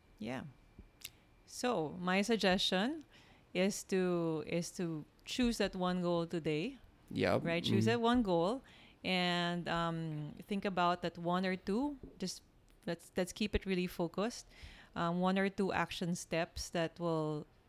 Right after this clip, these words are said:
Speaker 1: get you to that goal. Like Rai is just using one, one action step, and that's really working for him. And, and make sure you get that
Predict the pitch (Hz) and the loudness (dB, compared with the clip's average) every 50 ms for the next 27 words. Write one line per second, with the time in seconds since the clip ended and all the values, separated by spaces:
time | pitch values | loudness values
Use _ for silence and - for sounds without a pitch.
0 | - 175 175 175 180 - - 185 - 185 165 170 160 - - - 160 156 185 247 | -6 -2 -2 -2 -2 -2 -4 -6 -6 -4 -4 -4 -4 -6 -4 -4 -2 -2 -2 -4
1 | 277 247 - - 165 170 - - 160 170 170 185 220 202 165 170 - 175 156 - | -6 -8 -8 -6 -6 -6 -4 -2 0 0 2 2 2 2 0 -2 -2 -4 -6 -4
2 | - 180 175 - 185 175 165 165 170 165 175 175 175 - - - - - - - | -2 -2 -2 -2 -2 -2 -2 0 -2 -2 -2 -4 -6 -6 -12 -20 -20 -14 -6 -2
3 | 180 202 226 220 165 151 - - - 180 170 - - 175 175 - 170 160 175 175 | 0 2 2 2 2 0 -2 -2 -2 -2 -2 -2 -4 -6 -4 -4 -4 -2 -2 -4
4 | - - - 175 175 175 165 151 165 156 - - 170 165 - - 170 160 160 165 | -4 -4 -4 -2 -2 -2 0 -2 -2 -4 -4 -6 -6 -6 -6 -4 -4 -2 -2 -2
5 | 160 156 170 202 220 214 - - - - - - - - - _ - - 175 170 | -2 -2 -2 -4 -4 -6 -10 -16 -20 -20 -20 -20 -20 -20 -20 _ -6 -2 -2 0
6 | 170 170 170 170 170 160 - - 170 180 180 180 180 175 - - 180 180 175 170 | 0 0 0 -2 -2 -4 -4 -4 -2 0 0 0 -2 -4 -4 -4 -4 -4 -4 -4
7 | 175 175 - 180 175 | -4 -4 -4 -6 -8